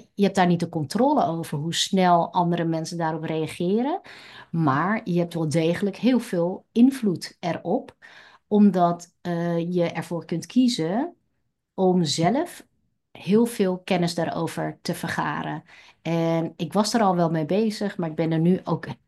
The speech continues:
nog meer ingedoken. En, ehm, het helpt je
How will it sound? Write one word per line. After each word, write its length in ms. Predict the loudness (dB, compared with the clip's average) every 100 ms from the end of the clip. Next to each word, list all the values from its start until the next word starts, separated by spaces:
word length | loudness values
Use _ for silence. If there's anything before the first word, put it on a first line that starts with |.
| -20 _
nog 320 | 6 6 6
meer 220 | 4 4
ingedoken. 840 | 2 2 2 2 4 4 2 -4 -6 -14 -20 -20 _
En, 540 | 0 4 6 6 4 0
ehm, 640 | -2 -2 -2 -2 -4 -6 -8 -12 _ _ _ _ _ _ _ _ _ _ _
het 260 | 0 0 2
helpt 360 | 2 2 0
je 280 | 2 2